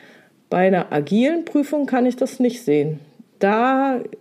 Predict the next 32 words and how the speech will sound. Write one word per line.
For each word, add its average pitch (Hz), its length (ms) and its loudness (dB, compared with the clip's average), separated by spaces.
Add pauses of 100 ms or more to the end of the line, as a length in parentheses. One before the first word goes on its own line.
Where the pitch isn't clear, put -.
(140)
muss 240 320 2
ich 240 140 0
mich 240 200 2
erst 214 260 0
in 247 80 2
das 220 120 0
Thema 202 320 2
einarbeiten, 226 640 2
mit 220 160 0
den 208 140 2
Leuten 190 520 0
reden. 220 520 0 (380)
Und 202 120 2
da 202 80 4
kann 226 260 2
auch 233 140 -2
nach 240 180 2
der 233 140 0
Hälfte 233 340 2
der 220 140 2
Zeit 220 320 0
es - 120 -6
so 233 140 2
aussehen, 220 440 2
als 214 160 0
ob 214 120 -2
ich 220 100 2
noch 220 140 2
keinen 214 280 2
Schritt 220 240 -2
vorangekommen 208 800 2
bin, 220 320 2